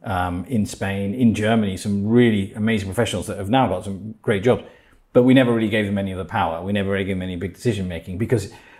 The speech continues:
Speaker 2: the team back at base were like, "We're terrified." Um, "What do you mean there's a German telling us how to make payments?
Speaker 1: Mm.
Speaker 2: All of this needs to be closer to our chest." Um, globalization was, was, was really hard. And Expedia,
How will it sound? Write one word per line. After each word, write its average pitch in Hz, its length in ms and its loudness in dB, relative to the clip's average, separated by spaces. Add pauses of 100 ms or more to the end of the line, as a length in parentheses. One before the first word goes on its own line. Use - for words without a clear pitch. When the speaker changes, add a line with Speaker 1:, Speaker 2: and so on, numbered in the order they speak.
Speaker 2:
the 101 80 -6
team 104 260 0
back 101 200 -2
at - 100 -16
base 107 240 -4
were 101 60 -6
like, 87 260 -4
"We're 104 80 -10
terrified." 85 640 -2 (340)
Um, 90 400 -6 (160)
"What 107 180 -4
do 113 60 -4
you 107 60 0
mean 104 200 0
there's 92 140 -6
a 95 60 -6
German 95 360 -2
telling 92 300 -8
us - 100 -12
how 87 140 -4
to 85 60 -6
make 92 280 -8
payments? 82 580 -10
Speaker 1:
Mm. 113 480 -8
Speaker 2:
All 117 140 2
of 90 80 -4
this 92 160 -8
needs 90 140 -8
to 101 60 -16
be 101 100 -12
closer 92 260 -12
to 98 160 -14
our 98 80 -12
chest." - 460 -14
Um, 101 240 -4 (420)
globalization 135 600 4
was, 98 220 -8
was, - 240 -10
was 104 200 -8
really 104 160 -2
hard. 101 240 -2
And 117 100 0
Expedia, 104 680 -2